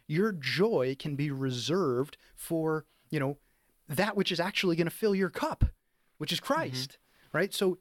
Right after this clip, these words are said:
Speaker 1: he is our joy. So if, if someone's out there and you're wrestling to find joy in this, and, and I can, I empathize with,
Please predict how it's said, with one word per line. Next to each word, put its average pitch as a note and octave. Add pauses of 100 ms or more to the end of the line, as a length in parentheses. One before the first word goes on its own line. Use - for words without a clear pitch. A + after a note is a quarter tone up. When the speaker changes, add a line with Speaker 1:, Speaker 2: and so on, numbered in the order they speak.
(160)
Speaker 1:
he G#3+
is F3
our G#2+
joy. F#2+
So -
if, E3
if D3
someone's A#3
out D#3
there D#3+
and D3
you're B2
wrestling D3
to C#3
find C3
joy C3
in B2+
this, A#2
and, D#3
and D3+ (500)
I F#3
can, E3+ (180)
I E3+ (100)
empathize A2+
with, A#2